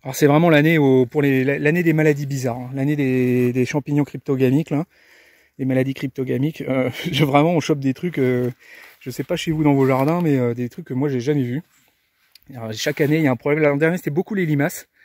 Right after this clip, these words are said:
On s'est pas mal battu l'an dernier. Ah, l'arrosage automatique qui vient de se lancer.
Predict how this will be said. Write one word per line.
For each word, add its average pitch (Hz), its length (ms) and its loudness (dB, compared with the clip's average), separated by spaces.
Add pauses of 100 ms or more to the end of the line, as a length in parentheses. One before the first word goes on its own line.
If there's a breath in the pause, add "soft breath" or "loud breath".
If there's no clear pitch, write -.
(440 loud breath)
On 135 60 -14
s'est - 100 -16
pas 160 120 -12
mal 175 120 -8
battu 160 300 0
l'an 160 80 0
dernier. 147 260 2
Ah, 156 120 -4 (420 loud breath)
l'arrosage 139 300 -4
automatique 147 380 -4
qui - 120 -14
vient 147 100 0
de 143 60 -4
se - 100 -6
lancer. 143 320 -2